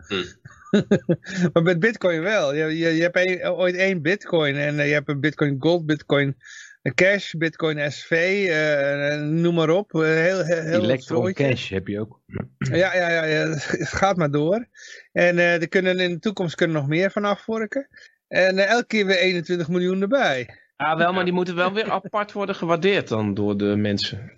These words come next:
Speaker 2: Ja, dat
Speaker 1: Ja.
Speaker 2: wel. Maar, eh, ja, je, je hebt er wel elke keer weer eenentwintig miljoen bij,
Speaker 1: Ja,
Speaker 2: dus
Speaker 1: maar de, maar de waarde splitst zich eigenlijk over, eh, eigenlijk
Speaker 2: Ja.
Speaker 1: als je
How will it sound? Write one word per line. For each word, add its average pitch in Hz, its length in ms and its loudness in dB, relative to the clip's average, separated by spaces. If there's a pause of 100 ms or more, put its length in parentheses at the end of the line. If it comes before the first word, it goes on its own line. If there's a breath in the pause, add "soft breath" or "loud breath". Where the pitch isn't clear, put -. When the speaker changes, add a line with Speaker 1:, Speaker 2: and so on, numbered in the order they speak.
(140)
Speaker 2:
Ja, 190 280 2
dat 170 160 2
Speaker 1:
Ja. 180 60 2
Speaker 2:
wel. 190 260 0
Maar, 160 220 -2
eh, 175 240 2
ja, 180 100 4
je, 180 180 0
je 180 100 2
hebt 175 140 -2
er 180 60 0
wel 196 220 4
elke 170 320 -2
keer 160 200 -4
weer 160 100 -2
eenentwintig 160 480 -4
miljoen 165 300 -6
bij, 190 160 0
Speaker 1:
Ja, 139 140 2
Speaker 2:
dus 123 80 -6
Speaker 1:
maar 120 160 -2
de, 123 100 -8
maar 123 220 0
de 123 120 0
waarde 135 340 2
splitst 139 360 -4
zich 117 120 -4
eigenlijk 113 420 -2
over, 104 380 -2
eh, 104 60 2
eigenlijk 123 360 -2
Speaker 2:
Ja. 80 60 -2
Speaker 1:
als 113 200 -6
je - 100 -18